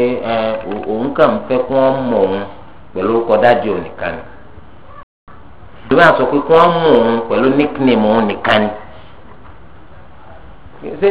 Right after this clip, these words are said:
àwọn bàbá wa ò dùn pé ó kọ wọn ọ̀dà ni?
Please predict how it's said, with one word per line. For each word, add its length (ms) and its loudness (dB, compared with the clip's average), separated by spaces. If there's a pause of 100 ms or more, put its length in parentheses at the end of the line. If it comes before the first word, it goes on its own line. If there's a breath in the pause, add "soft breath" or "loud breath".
àwọn 240 0
bàbá 200 4
wa 160 6
ò 180 4
dùn 220 -2
pé 140 0 (240)
ó 140 -4
kọ 160 0
wọn 220 0
ọ̀dà 300 0
ni? 120 -6